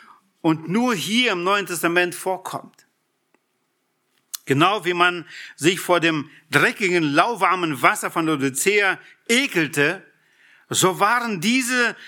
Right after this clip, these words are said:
sich selbst betrügenden Gemeindeglieder Christus zuwider. Und er sagt es ihnen. Welche Faktoren haben die Gemeinde in einen solch lauwarmen Zustand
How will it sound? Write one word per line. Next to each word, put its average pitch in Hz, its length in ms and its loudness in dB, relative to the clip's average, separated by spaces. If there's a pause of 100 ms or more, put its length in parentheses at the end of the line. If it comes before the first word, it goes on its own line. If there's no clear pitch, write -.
sich 175 340 0
selbst 233 420 0
betrügenden 226 760 -2
Gemeindeglieder 202 1700 0 (480)
Christus 220 460 0
zuwider. 175 580 -2 (460)
Und 135 160 -6
er 143 100 -2
sagt 151 380 -2
es - 180 -4
ihnen. 135 300 -8 (1800)
Welche 202 600 2 (180)
Faktoren 180 720 0 (240)
haben 196 320 0
die 185 120 -2
Gemeinde 180 640 0 (300)
in 190 260 0
einen 185 380 0 (180)
solch 185 540 0
lauwarmen 180 880 0
Zustand 185 640 0